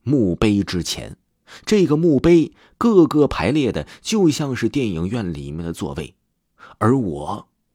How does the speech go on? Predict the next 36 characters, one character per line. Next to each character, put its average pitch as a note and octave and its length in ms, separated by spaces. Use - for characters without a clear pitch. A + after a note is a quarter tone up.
突 B2 300
然 G2+ 240
睁 A#2 180
开 G2 140
眼 C#2 200
的 D#2+ 120
时 - 160
候， - 220
也 F#2+ 120
发 A#2 200
现 A2+ 200
一 A2+ 120
双 C3 200
手 - 300
正 E3 160
在 C#3+ 140
慢 D3 180
慢 B2+ 240
的 D2 160
把 F2 160
我 D#2+ 220
拉 G#2 260
向 G2 260
了 D2+ 120
他 - 160
们 F2+ 120
墓 A#2 240
地 F#2 200
里 C#2 180
的 D2+ 140
深 A#2 220
渊， C3 200
让 F2 220
我 D#2+ 120
久 F2 360
久 - 260